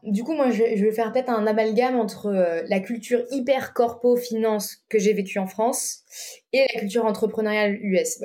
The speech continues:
Et après, bon, j'ai vu d'autres, euh, j'ai vu la culture, euh, entrepreneuriale française. Euh, c'est v-, en vrai, c'est vraiment vrai que là-bas, que, euh, justement, toujours cette idée de, euh, un échec, c'est,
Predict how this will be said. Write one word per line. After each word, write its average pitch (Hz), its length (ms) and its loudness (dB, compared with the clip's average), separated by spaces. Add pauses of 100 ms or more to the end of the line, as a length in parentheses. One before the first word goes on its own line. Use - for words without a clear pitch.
Et 220 160 4
après, 185 220 0
bon, 196 140 0
j'ai 190 140 -2
vu 202 100 -2
d'autres, 196 280 0
euh, 180 200 -2 (260)
j'ai 190 160 -4
vu 196 80 -2
la 190 120 0
culture, 190 480 -4
euh, 170 360 -6 (240)
entrepreneuriale 190 680 -2
française. 185 520 -4 (720)
Euh, 185 720 2 (1200)
c'est - 220 0
v-, 233 120 4
en 240 100 2
vrai, 254 160 2
c'est 254 200 0
vraiment 240 380 4
vrai 233 260 2
que 240 100 -4
là-bas, 202 280 2
que, 220 160 -4
euh, 180 480 2 (200)
justement, 208 500 -4
toujours 196 220 -6
cette 196 180 -6
idée 196 260 2
de, 180 380 -2 (420)
euh, 170 120 0 (120)
un 214 160 4
échec, 247 380 4
c'est, 190 320 -2